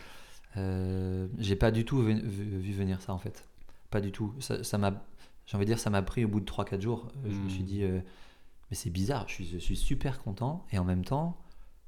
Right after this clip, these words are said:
Speaker 1: j'ai l'impression d'être déconnecté de,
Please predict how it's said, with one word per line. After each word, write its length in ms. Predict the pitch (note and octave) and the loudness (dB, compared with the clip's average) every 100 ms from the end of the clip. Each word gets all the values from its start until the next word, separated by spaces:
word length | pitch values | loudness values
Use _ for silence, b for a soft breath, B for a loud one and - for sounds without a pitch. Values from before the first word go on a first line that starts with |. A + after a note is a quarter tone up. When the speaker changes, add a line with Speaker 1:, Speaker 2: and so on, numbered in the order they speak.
| - - - | -18 -12 -2
Speaker 1:
j'ai 220 | F#2 F#2+ | 4 6
l'impression 380 | F#2 F#2+ - B2+ | 6 2 0 2
d'être 280 | F#2+ F2 F2+ | 2 2 2
déconnecté 840 | A#2 A#2+ A2 G2+ - A#2 B2+ C#3 | 2 4 0 0 -2 0 0 0
de, 760 | G2+ F2+ F2 F2 F2 F2 F2 | -2 0 -2 -2 -4 -4 -4